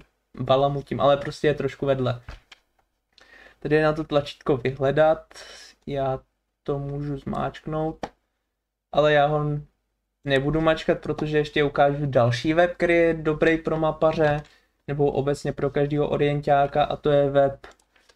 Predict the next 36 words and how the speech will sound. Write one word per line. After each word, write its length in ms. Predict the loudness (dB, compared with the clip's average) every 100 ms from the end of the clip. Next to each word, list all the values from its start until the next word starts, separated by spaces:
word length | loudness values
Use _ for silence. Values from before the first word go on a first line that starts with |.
| -6
mapy 360 | 0 0 0 -4
tečka 360 | -4 -2 -2
orientační 680 | 0 -2 -2 -4 -6 -8 -10
sporty 680 | -10 -6 -6 -2 -2 -2 -4
tečka 340 | -8 -6 -4 -6
cé 220 | 0 0 2
zet, 340 | 2 0 -2 _ _ _ _ _ _ _ _ _ -20 _ _ _ _ _ _ _ _ _ _ _ _ _ _
kde 200 | -6 2
je 100 | 4
jedna, 360 | 4 2 -2 -6 -8
kde, 260 | -2 2 2
že 100 | 2
jo, 120 | 4
je 220 | 4 2
s-, 420 | -2 -14 -16 -20 -2
to 140 | 0
asi 200 | 0 -2
bych 180 | 0 2
řekl, 160 | 2 2
že 100 | 0
každý 360 | 2 2 2
používal 440 | 2 0 2 0 0
někdy, 260 | -2 -4
když 200 | -6 -4
jel 120 | -2
na 80 | 0
nějaký 340 | 0 0 -2 0
závody, 480 | 2 4 2 0
takže 260 | 0 -2 -2
se 160 | -6 0
kouknul, 440 | 0 0 0 -2
jak 120 | -2
to 100 | -4
tam 200 | -4 -2
vypadalo 480 | 0 0 2 2 2
dřív. 440 | 0 -6 -6 -8